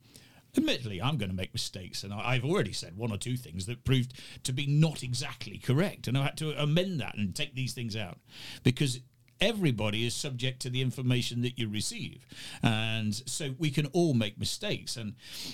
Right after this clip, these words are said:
I'm not going to say that, you know, politicians can't make mistakes, but what I am going to say is you need to be honourable about it. You know, you need to get it right as much as you possibly can.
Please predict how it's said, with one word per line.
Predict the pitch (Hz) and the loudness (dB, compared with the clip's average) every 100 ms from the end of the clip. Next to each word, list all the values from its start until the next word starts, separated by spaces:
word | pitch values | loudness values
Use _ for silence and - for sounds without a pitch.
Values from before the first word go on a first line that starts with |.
| - | 0
I'm | 131 185 | 2 2
not | 139 127 | 0 0
going | 131 117 | 0 0
to | 104 | -2
say | 131 117 | -4 -6
that, | 104 - _ | -8 -12 _
you | 117 | 0
know, | 120 101 - | 2 0 -2
politicians | 135 131 - 120 98 85 | 0 0 -2 -6 -8 -10
can't | - 131 107 | -8 -4 -2
make | 101 95 | -2 -4
mistakes, | - - 139 160 - - - _ _ - - | -6 -6 -6 -8 -10 -8 -10 _ _ -20 0
but | 98 | 6
what | 123 113 | 6 4
I | |
am | 110 165 | 2 2
going | 120 98 | 2 -2
to | 90 | -4
say | 98 117 104 | -8 -6 -4
is | 98 87 - - _ - _ | -4 -4 -8 -18 _ -20 _
you | - 160 | 4 4
need | 101 | 4
to | 92 | -2
be | 92 | -2
honourable | 127 185 120 98 | 4 6 6 4
about | 90 87 82 - | -2 -4 -6 -10
it. | - - _ - - - | -14 -20 _ -20 -18 -4
You | - | 0
know, | 107 | 0
you | 107 120 | 0 0
need | 123 147 147 127 | 2 2 0 -4
to | 113 | -4
get | 117 110 | -2 -4
it | - | -6
right | 113 120 120 - | 0 0 0 -4
as | 104 | -4
much | 127 123 - | -2 -2 -4
as | 98 | -4
you | 101 | -2
possibly | 123 - - 98 | -2 -4 -8 -12
can. | - 156 180 107 | -4 -2 -2 -4